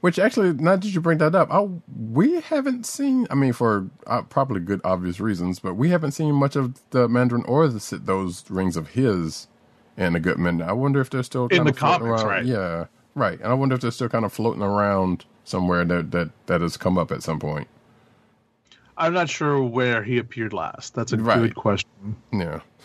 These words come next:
Speaker 1: But here we are, and, and, and yeah, I guess if you're coming from, I, I, I'm on record, and maybe Agent seventy also, uh, but, but definitely I know I've been on record as being, like, I'm not fully on board with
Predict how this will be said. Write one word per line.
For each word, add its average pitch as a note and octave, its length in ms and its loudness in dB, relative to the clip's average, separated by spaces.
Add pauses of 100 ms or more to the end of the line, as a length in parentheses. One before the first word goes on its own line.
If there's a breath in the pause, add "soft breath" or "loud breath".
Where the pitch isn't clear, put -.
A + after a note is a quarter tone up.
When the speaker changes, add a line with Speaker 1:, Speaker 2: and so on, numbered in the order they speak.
(520 loud breath)
Speaker 1:
But F#2+ 260 2
here G3 160 0
we F#3+ 180 0
are, D3+ 320 2
and, C#3+ 260 -4
and, E3 300 -2
and E3+ 240 0
yeah, F#3+ 140 2
I F3+ 60 2
guess E3+ 180 0
if F3+ 140 -2
you're G3+ 80 -2
coming F#3+ 260 0
from, D#3+ 260 -2
I, C#3+ 160 -6 (120)
I, F3 200 2 (720)
I'm C#3 160 2
on C3 200 2
record, G#2 500 -2
and G2 320 -2
maybe G2+ 340 0
Agent F#2+ 240 -2
seventy F#2 300 -2
also, F2 720 -4
uh, - 20 -8
but, F#2 400 -6
but F#2+ 160 -2
definitely G#2+ 320 0
I G2 80 0
know F#2+ 160 2
I've F2+ 180 0
been F#2 140 2
on F2 140 0
record F2+ 320 -2
as F2 140 -4
being, F2+ 400 -2
like, E2+ 180 -4 (100)
I'm A2 320 2
not G#2 300 -2 (840 loud breath)
fully G#2+ 240 2
on G2+ 200 2
board G2 360 0
with F#2 200 -4